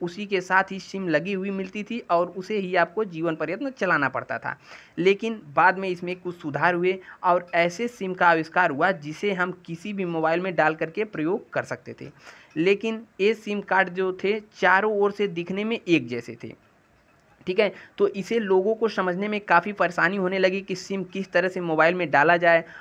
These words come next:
और कई बार तो गलत सिम लगाने की वजह से लोग परेशान होने लगते थे कि आखिरकार मोबाइल में सिम कैसे डाला जाए, किधर से भी उल्टा पुल्टा कैसे डाला जा रहा था। तो लोगों की परेशानी को दूर करने के लिए मोबाइल कंपनियों ने सिम के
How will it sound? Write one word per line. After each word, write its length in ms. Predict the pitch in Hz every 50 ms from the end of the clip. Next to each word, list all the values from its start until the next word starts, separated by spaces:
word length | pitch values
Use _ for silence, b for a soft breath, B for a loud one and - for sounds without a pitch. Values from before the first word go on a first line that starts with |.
| B B
और 220 | 151 170 175 175 -
कई 160 | 196 190 220
बार 180 | 202 208 202 208
तो 120 | 208 202
गलत 260 | 170 165 185 196 214
सिम 220 | 208 - - 208 196
लगाने 380 | 185 175 175 175 190 214 214
की 120 | 202 208 180
वजह 220 | 180 185 190 208
से 140 | 202 202 196
लोग 240 | 180 196 202 202 -
परेशान 340 | 190 185 - 202 220 233 214
होने 200 | 190 180 175 165
लगते 260 | 160 139 - - 127
थे 180 | - 120 107 - B B B B B -
कि 80 | 180
आखिरकार 400 | 180 175 180 208 202 - 220 214
मोबाइल 340 | 202 185 170 170 170 185 208
में 140 | 214 220 220
सिम 260 | 208 - - 202 208 214 - -
कैसे 260 | 180 170 170 175 247
डाला 260 | 240 196 156 143 135
जाए, 200 | 131 120 117 135 - _ -
किधर 200 | 165 151 185 202
से 120 | 208 208
भी 80 | 202 214
उल्टा 280 | 196 175 170 175 185
पुल्टा 280 | 190 190 185 185 196 196
कैसे 280 | 185 160 151 143 196 190
डाला 180 | 202 196 202
जा 140 | 196 196 196
रहा 180 | 196 185 180 180
था। 280 | 180 175 170 175 - B B B B B B -
तो 100 | 202 208
लोगों 420 | 202 180 170 175 185 196 226 233
की 140 | 226 220 214
परेशानी 480 | 214 - 180 175 - 185 190 208 226
को 120 | 214 214 196
दूर 280 | 165 151 175 208 220
करने 280 | 214 196 180 170 165 156
के 160 | 147 151 147
लिए 280 | 147 147 160 185 220 254 B B B B B
मोबाइल 360 | 147 160 160 165 170 196 226 214
कंपनियों 520 | 220 202 185 175 180 175 185 196 220 208
ने 200 | 185 190 214 214
सिम 380 | 208 - - - 196 214 233 220
के 220 | 214 - 196 -